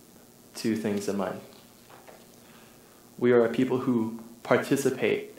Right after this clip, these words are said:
in one another, that is invested in one another in humble love, in humble generosity, counting one another above ourselves.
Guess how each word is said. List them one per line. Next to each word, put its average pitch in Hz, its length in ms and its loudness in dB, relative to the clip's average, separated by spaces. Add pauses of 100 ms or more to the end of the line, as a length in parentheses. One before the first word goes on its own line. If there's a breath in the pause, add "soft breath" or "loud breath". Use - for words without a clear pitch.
(120)
in 107 180 -4
one 101 120 0
another, 95 460 -6 (1500 loud breath)
that 110 280 2
is 110 140 0
invested 110 640 2
in 104 160 -4
one 98 100 -2
another 95 380 -4
in 104 240 -4
humble 113 280 0
love, 95 320 0
in 95 100 -6
humble 110 260 -2
generosity, 95 800 -4 (340 loud breath)
counting 117 240 0
one 117 120 2
another 98 300 2
above 101 300 2
ourselves. - 680 -4